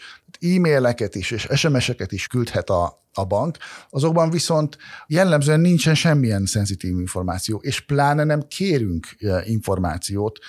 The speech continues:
eh, ne adj Isten, nem kérjük azt, hogy lépjen be a linken keresztül az adott, eh, eh, alkalmazásba. Azok általában tájékoztató jellegű S M S-ek termékről, eh,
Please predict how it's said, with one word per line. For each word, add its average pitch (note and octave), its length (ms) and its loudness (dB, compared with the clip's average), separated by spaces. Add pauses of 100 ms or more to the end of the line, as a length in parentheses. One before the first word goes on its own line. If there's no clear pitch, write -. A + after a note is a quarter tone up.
(680)
eh, A2+ 340 0
ne A#2 160 0
adj G2 180 -2
Isten, B2+ 220 -4
nem D3+ 160 0
kérjük E3+ 280 2
azt, D#3+ 160 0
hogy D#3+ 140 0
lépjen B2 420 0
be B2+ 160 4
a A#2+ 440 2
linken C#3+ 440 0
keresztül A2 640 0 (400)
az B2+ 100 -2
adott, G#2+ 420 -2
eh, A2+ 260 0 (340)
eh, A2 220 -2
alkalmazásba. G2+ 920 -4 (320)
Azok - 160 -20
általában D3 600 0
tájékoztató A2 800 0
jellegű E2+ 480 -4
S - 160 -2
M F#2+ 80 -2
S-ek F2 240 -6 (180)
termékről, G#2 800 -2 (380)
eh, F#2+ 120 -4